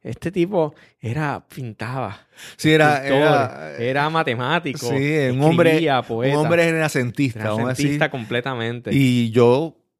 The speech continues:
Speaker 2: creo que, que tu padre acertó, ¿verdad?
Speaker 1: <laughs>
Speaker 2: Cuando, cuando te aple-, te puso ese nombre, eh, acertó lo que te ha,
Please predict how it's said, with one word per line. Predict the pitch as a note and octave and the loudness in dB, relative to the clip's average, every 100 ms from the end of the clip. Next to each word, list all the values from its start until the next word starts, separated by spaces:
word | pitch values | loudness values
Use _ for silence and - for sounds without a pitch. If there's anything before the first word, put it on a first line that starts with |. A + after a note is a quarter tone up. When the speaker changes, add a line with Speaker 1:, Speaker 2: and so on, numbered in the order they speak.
| _ | _
Speaker 2:
creo | _ B2+ A#2+ C#3+ A#2+ A2 C3+ D3 | _ 0 2 4 4 2 -2 -10
que, | - G#2+ G2 G2 F#2 F2+ F2 E2+ - - _ _ _ | -2 0 2 0 -2 -4 -4 -6 -10 -18 _ _ _
que | - F#2+ F2 E2+ | -6 -4 -4 -4
tu | G2 | -4
padre | G2 G2 | -2 0
acertó, | A2 C3 A2 D3 - _ _ - - | 0 -2 -2 -4 -8 _ _ -16 -8
¿verdad? | G2+ E3+ F4 B3 _ | -4 -4 -4 -8 _
Speaker 1:
<laughs> | _ - | _ -2
Speaker 2:
Cuando, | A2 A2 G#2+ G2+ F3+ - - | 0 2 2 0 -4 -18 -4
cuando | B2+ A#2 A2+ A2 G2+ G2+ G#2+ - - B2+ _ _ _ _ _ - | 0 2 4 4 4 0 -2 -8 -12 -16 _ _ _ _ _ 0
te | A#2 | 0
aple-, | A#2 A#2 | 2 -2
te | - A2+ | 0 -2
puso | A#2+ A#2 | 0 -2
ese | C3+ D#3+ | 0 2
nombre, | D#3+ F#3 G#3 G3+ - - _ _ _ | 4 4 2 -2 -6 -20 _ _ _
eh, | - G#2+ F#2+ F2 D#2+ - - - _ _ _ _ | -4 0 0 0 -4 -8 -14 -16 _ _ _ _
acertó | - A2+ C3 A2+ B2+ D3 | -4 -2 0 2 4 4
lo | D3+ | 4
que | |
te | |
ha, | A2+ | 4